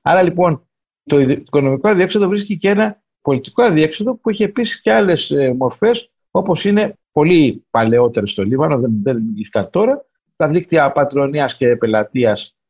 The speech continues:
που υπάρχουν στο Λίβανο, που ξεπερνούν μερικές φορές ακόμα και αυτά των, ε,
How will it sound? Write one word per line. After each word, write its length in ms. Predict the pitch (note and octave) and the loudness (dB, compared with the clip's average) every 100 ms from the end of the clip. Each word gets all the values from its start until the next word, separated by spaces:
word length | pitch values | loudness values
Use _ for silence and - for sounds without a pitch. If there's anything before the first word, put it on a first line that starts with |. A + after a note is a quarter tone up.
| _ - | _ -10
που 100 | B2+ | -6
υπάρχουν 300 | B2+ B2 A2+ | 0 0 0
στο 180 | - | -4
Λίβανο, 540 | F#2+ D#3+ G#3+ A3+ C4 - _ - | -2 0 0 -2 -4 -8 _ -10
που 480 | F#3+ G3 F#3+ F3+ E3 | -4 0 0 -2 -2
ξεπερνούν 400 | - E3 F3 G3 | -4 0 0 0
μερικές 280 | E3 D3 - | 0 -2 0
φορές 260 | C3+ C#3 | 0 0
ακόμα 320 | C3+ C#3+ C3+ | -2 -2 -2
και 120 | C3+ C3 | 0 -2
αυτά 280 | - C#3 | 0 -2
των, 300 | - B2 A#2 | 0 -2 0
ε, 180 | A2 G#2+ | -2 -4